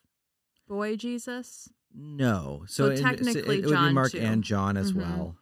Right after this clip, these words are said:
Speaker 2: Um,
Speaker 1: I guess if you count Jesus as the origin of the word as pre-adult ministry, but I don't know that I would.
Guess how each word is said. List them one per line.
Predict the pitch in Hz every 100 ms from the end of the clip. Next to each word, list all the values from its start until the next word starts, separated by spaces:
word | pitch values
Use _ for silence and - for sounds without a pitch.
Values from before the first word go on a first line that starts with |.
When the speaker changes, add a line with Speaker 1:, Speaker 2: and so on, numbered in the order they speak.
| _
Speaker 2:
Um, | 98 95 95 92
Speaker 1:
I | 214
guess | 240 247
if | 262
you | 247
count | 233 196
Jesus | 208 196 185
as | - 180
the | -
origin | - 180 185 185 175
of | 170 - _ 190
the |
word | 170 175 170 214 214 - _
as | 185 175 180
pre-adult | - - 190 180 175 - 185 170 190
ministry, | 190 220 - 277 262
but | - 165 - _ _ -
I |
don't | 190 190
know |
that | 196 185
I |
would. | 180 311